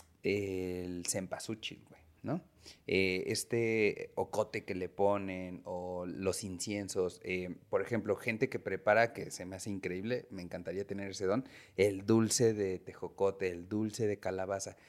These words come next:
y que el-, adornan todo eso con pepitas y cosas así se me hace increíble, se me hace una cosa muy bonita de, de, pues, hasta de admiración, porque capaz yo no tengo esa, esa habilidad todavía, ¿no? De, de,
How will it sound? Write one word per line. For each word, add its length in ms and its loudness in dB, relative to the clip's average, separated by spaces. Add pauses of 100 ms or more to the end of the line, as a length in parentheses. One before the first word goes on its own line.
(220)
y 140 -4
que 140 8
el-, 240 6
adornan 600 2
todo 180 4
eso 240 -2
con 240 -2 (480)
pepitas 720 0
y 80 -12 (280)
cosas 320 -2
así 300 -4
se 140 -6
me 120 -10
hace 160 -8
increíble, 600 -6
se 120 -10
me 80 -6
hace 140 -8
una 160 -4
cosa 220 -8
muy 400 2
bonita 480 0
de, 360 -8
de, 280 -14 (420)
pues, 140 -4
hasta 240 -2
de 80 -2
admiración, 420 -2
porque 240 -6
capaz 400 4
yo 140 8
no 160 4
tengo 280 2
esa, 220 6 (340)
esa 200 12
habilidad 500 4
todavía, 540 2
¿no? 180 -4
De, 140 -2 (140)
de, 260 -12